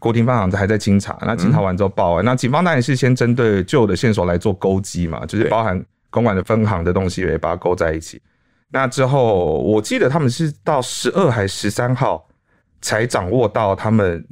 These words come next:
Speaker 1: 住在君悦这件事情。那开始要去追，想说我知道你长相了嘛，我也知道你护照号码了。
Speaker 2: 嗯。
Speaker 1: 那结果后来去追的时候发现，哇，离境了。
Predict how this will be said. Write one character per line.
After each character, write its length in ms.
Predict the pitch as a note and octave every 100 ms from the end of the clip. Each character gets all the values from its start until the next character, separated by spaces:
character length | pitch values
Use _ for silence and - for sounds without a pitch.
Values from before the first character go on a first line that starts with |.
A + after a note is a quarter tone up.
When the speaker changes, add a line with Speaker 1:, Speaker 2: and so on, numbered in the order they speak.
| -
Speaker 1:
住 180 | B2+
在 240 | G#2+ A2 F#2+
君 400 | F2+ - G#2+ G#2+
悦 320 | A2+ G2+ D2+ - _ _
这 140 | - G#2+
件 120 | G2+
事 160 | G2
情。 160 | F#2 -
那 100 | C3
开 160 | D3 -
始 80 | D#3+
要 100 | D3+
去 120 | D#3+
追， 360 | D#3 D#3+ C3 C#3+
想 140 | C3
说 80 | D#3+
我 100 | A2
知 100 | G#3+
道 60 |
你 80 | G3
长 160 | D3+ B2+
相 200 | D#3 F3
了 40 |
嘛， 160 | C3 G2+
我 100 | D#3
也 40 |
知 60 | C#3+
道 80 | C#3+
你 80 |
护 120 | F#2+ B2
照 140 | B2
号 100 | C3
码 140 | F#2+
了。 80 | E2
Speaker 2:
嗯。 200 | A#2 E3+ F3+ _ _
Speaker 1:
那 140 | D#3+
结 100 | D#3+
果 60 | C#3
后 100 | C#3
来 100 | A2
去 160 | F2+ B2
追 200 | B2 A2+
的 40 |
时 60 | G2+
候 40 |
发 140 | G2
现， 160 | G2 G2+ E2
哇， 200 | F#2+ G2 - _ _ _
离 160 | F#2 F2+
境 220 | G#2
了。 60 | E2+